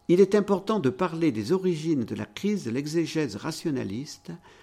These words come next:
dans le protestantisme libéral allemand. Cette crise concernait d'abord l'historicité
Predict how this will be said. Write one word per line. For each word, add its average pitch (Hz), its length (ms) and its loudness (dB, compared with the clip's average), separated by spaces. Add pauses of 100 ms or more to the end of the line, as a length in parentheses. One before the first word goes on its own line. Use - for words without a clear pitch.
(160)
dans 175 240 4
le 170 160 4
protestantisme 170 1120 -6
libéral 131 600 -6 (300)
allemand. 107 400 -4 (1600)
Cette - 380 0
crise 226 500 -2 (1040)
concernait 185 480 4
d'abord 160 680 0 (640)
l'historicité 143 1080 -2